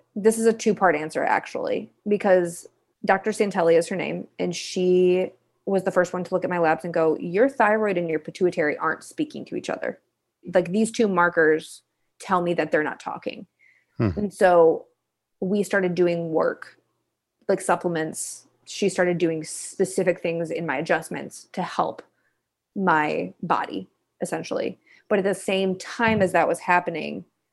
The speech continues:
Speaker 1: I was having a come back to faith moment in my life where I was getting my heart and my mind back to a healthy place.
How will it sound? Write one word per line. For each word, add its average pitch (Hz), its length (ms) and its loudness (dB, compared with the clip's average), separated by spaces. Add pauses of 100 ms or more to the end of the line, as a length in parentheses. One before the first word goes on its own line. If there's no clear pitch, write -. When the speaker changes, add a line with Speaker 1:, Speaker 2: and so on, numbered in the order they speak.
(520)
Speaker 1:
I 196 300 4
was 185 200 -2
having 170 720 -4 (440)
a 196 260 -2 (400)
come 202 280 -2
back 180 300 2
to 175 120 0
faith 175 540 -4
moment 240 380 -4 (120)
in 247 160 -2
my 254 140 0
life 269 480 0 (120)
where 180 440 4
I 175 140 4
was 175 220 0
getting 170 480 0 (360)
my 180 260 0
heart - 540 0 (160)
and 185 180 -4
my 165 220 -2
mind 156 560 -4
back 160 360 -2
to 180 140 0
a 170 60 0
healthy 185 360 -4
place. 269 440 -4